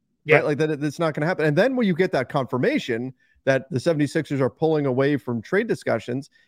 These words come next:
Speaker 2: and who knows what's been said behind closed doors. I think there's some sentiment out there that the seventy-sixers, in James Harden taking less so the Sixers, Sixers could sign some other players, may have kinda wink, wink, said, "Hey, we'll take care of you, uh, next year."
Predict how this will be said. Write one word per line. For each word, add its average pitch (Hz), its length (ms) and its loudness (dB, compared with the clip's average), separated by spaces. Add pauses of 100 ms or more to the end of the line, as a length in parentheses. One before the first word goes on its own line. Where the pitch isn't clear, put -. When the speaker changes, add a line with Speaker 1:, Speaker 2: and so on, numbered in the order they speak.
(120)
Speaker 2:
and 175 180 4
who 208 140 2
knows 277 320 0
what's 147 180 0
been 147 140 -2
said 127 220 0
behind 120 300 0
closed 117 300 -2
doors. 113 220 -2 (240)
I 156 100 4
think 202 220 0
there's 165 220 0
some 208 220 -2
sentiment 139 440 -2
out 113 200 -2
there 120 240 -2 (260)
that 131 320 2 (100)
the 131 80 2
seventy-sixers, 151 920 0 (260)
in 151 200 2
James 170 300 0
Harden 165 280 2
taking 151 400 0
less 151 280 0
so 143 100 -2
the 131 100 -2
Sixers, 139 360 -6 (100)
Sixers 147 400 -4
could - 180 -6
sign 139 200 0
some 139 100 -4
other 117 140 0
players, 151 500 2 (380)
may 135 280 4
have 147 200 0
kinda 143 240 0
wink, 131 320 -2
wink, 151 240 0
said, 135 180 0
"Hey, 147 200 2
we'll 131 260 0
take 143 240 -2
care 139 200 2
of 127 100 -2
you, 127 260 0 (380)
uh, 131 300 2
next 139 340 -2
year." 165 400 2